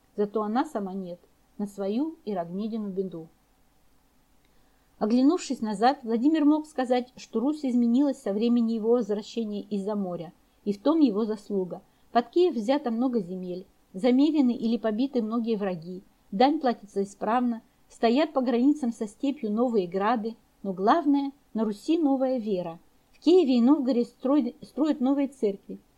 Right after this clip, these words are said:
По дальним городам пошли священники, наученные в Царьграде или здесь, на Руси. Они, правда, не слишком преуспели в крещении остальных земель, но князь не настаивал. Хватит сожженного Новгорода.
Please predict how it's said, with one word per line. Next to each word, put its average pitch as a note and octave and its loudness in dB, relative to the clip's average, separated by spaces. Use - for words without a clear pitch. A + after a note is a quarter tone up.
По A3 0
дальним C#4+ 6
городам A#3 2
пошли A#3 -4
священники, B3 -2
наученные A#3+ 0
в A#3 -8
Царьграде A3 -2
или A#3 2
здесь, G#3 -4
на A3 -2
Руси. G#3+ -4
Они, B3+ 4
правда, C#4 2
не C4+ 6
слишком D#4+ 0
преуспели G#3+ -2
в G3+ -8
крещении G3+ -2
остальных A#3 0
земель, F3 -2
но G#3+ -6
князь E4 2
не C#4+ 4
настаивал. F#3 -2
Хватит D#4+ 0
сожженного G#3 -2
Новгорода. F3 -2